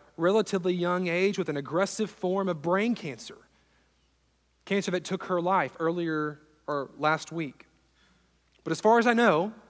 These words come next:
from my own interaction with her, from the testimony of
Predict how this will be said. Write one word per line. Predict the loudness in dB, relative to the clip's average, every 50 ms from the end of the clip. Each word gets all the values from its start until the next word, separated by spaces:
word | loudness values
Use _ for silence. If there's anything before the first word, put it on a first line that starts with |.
| _ _ _ _ _ _ _ _ _ _ _ _ _ _ _ _ _ _ _ _ _ _ _ _ _
from | -2 0
my | 2 4 4
own | 4 4 4 2 2 0
interaction | 0 2 4 6 6 6 4 2 0 -2 -2
with | 0 2
her, | 2 2 2 0 -2 -6 -12 -20 _ -20 -20 _ _ _ _ _ _
from | -4 -2
the | -2 -2
testimony | 0 2 2 2 2 2 2 2 4 4 2 2 2
of | 0 0 -2 -4 -6 -12